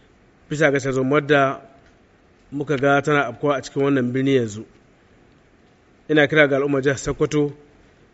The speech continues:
da mu ba da haɗin kai na ganin cewa an samu zaman lafiya a cikin wannan yanayin da muka samu kanmu, kuma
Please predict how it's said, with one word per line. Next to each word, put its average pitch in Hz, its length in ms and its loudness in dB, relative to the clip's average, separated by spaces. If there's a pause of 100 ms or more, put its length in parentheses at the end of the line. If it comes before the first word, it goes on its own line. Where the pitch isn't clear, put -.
(540)
da 135 100 -8
mu 131 80 -4
ba 156 160 4
da 156 80 2
haɗin 151 280 2
kai 165 260 6
na 147 100 2
ganin 151 200 4
cewa 143 240 -2
an 147 60 -4
samu 135 200 -4
zaman 143 220 2
lafiya 151 320 4
a 123 80 -4
cikin - 220 -6
wannan 147 200 2
yanayin 143 220 4
da 131 60 -2
muka 135 160 -8
samu 131 180 -6
kanmu, 147 380 0 (1400)
kuma 147 580 4